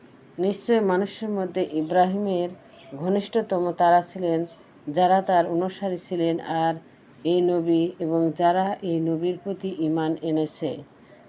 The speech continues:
আল্লাহ মুমিনদের বন্ধু। আহলে, আহলে কিতাবের এক দল তোমাদেরকে পথভ্রষ্ট করতে চায়, কিন্তু তারা নিজেদেরকে ভ্রান্ত করেছে, অথচ তারা বোঝেই না।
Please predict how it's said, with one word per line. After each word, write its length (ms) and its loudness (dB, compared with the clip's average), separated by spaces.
আল্লাহ 500 6
মুমিনদের 560 0
বন্ধু। 540 -2
আহলে, 640 2
আহলে 360 0
কিতাবের 520 0
এক 340 -2
দল 280 2
তোমাদেরকে 680 -4
পথভ্রষ্ট 680 -6
করতে 300 -8
চায়, 360 -2
কিন্তু 340 -6
তারা 420 0
নিজেদেরকে 840 0
ভ্রান্ত 520 -2
করেছে, 420 -2
অথচ 320 -6
তারা 320 2
বোঝেই 420 2
না। 300 0